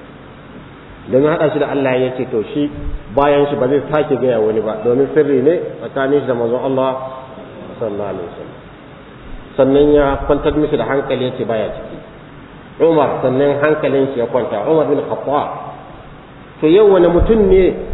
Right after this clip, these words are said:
zai kai wani matsayi da wai, ba wai yana tsoron ma kanshi aljanna ba da wuta, a'a, shi yake bayarwa. Shi yake zuwa kabarin shi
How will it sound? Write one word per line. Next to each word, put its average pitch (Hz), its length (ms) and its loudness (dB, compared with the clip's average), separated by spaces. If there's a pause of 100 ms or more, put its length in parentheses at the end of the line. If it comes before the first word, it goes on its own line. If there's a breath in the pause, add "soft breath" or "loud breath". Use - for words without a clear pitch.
zai 196 160 4
kai 190 80 0
wani 180 180 2
matsayi 185 460 -2
da 175 80 2
wai, 175 240 2 (400)
ba 160 160 0
wai 185 320 2 (480)
yana 190 300 2 (100)
tsoron 185 320 2
ma 175 160 -4
kanshi 185 300 0
aljanna 165 480 0
ba 156 140 0 (760)
da 131 80 2
wuta, 165 300 2 (1200)
a'a, 131 520 -8
shi 156 160 -2
yake 147 200 0
bayarwa. 127 400 2 (2250)
Shi 160 60 2
yake 170 260 2
zuwa 160 280 2
kabarin 160 380 0 (100)
shi 127 80 -6